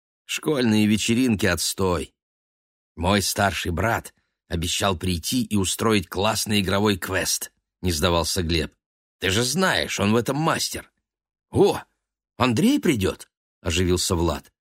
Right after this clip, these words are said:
"Так бы и сказал сразу. А что за квест?" "Знаю только, что будут загадки и маскарадные костюмы. Больше он ничего не сказал". "А ему разрешили прийти?" "Директор говорил же, чтобы родных приводили", —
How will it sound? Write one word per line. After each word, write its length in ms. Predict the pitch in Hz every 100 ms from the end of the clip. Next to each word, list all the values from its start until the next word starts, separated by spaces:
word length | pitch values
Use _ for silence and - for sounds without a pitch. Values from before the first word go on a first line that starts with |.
| _ _ _
"Так 220 | - 175 175
бы 120 | 214
и 20 |
сказал 440 | - 180 196 190
сразу. 460 | 185 170 131 85 - - _ -
А 100 | 101
что 200 | - 175
за 160 | 117
квест?" 480 | - 104 156 - - _ _ _ _ _ _ _ -
"Знаю 480 | 82 98 127 101 78
только, 340 | 113 - 90
что 180 | - 92
будут 320 | 101 95 76
загадки 720 | - 90 90 98 - 78 - _ _
и 80 | 95
маскарадные 680 | 104 - 113 113 98 101 -
костюмы. 540 | 104 - 85 69 69 - -
Больше 300 | 98 107 117
он 100 | 110
ничего 320 | 113 - 117
не 100 | 80
сказал". 500 | 73 - - 143 - _ _ _ _ _ _ _ _ _
"А 140 | - 85
ему 240 | 90 113
разрешили 580 | 107 107 104 - 127 196
прийти?" 580 | 233 240 214 - 76 _ _ _ _ _ _ _ _
"Директор 580 | 73 82 80 107 92 92
говорил 460 | 80 92 90 107 113
же, 220 | 95 -
чтобы 300 | - - 98
родных 380 | 104 107 104 92
приводили", — 600 | 95 92 95 82 71 -